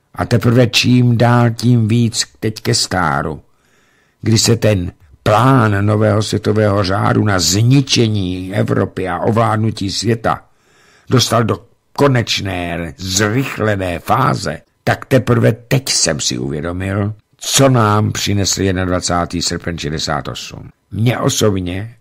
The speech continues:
a nám všem v okolí dvacet let klidného života. Plné noviny byly, že tady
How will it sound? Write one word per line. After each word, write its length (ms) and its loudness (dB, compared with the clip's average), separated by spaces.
a 100 -6
nám 500 -8
všem 300 -2
v 100 -20
okolí 640 -4
dvacet 880 -2
let 240 -4
klidného 520 -4
života. 460 -12
Plné 320 0
noviny 360 0
byly, 300 2
že 140 0
tady 480 -2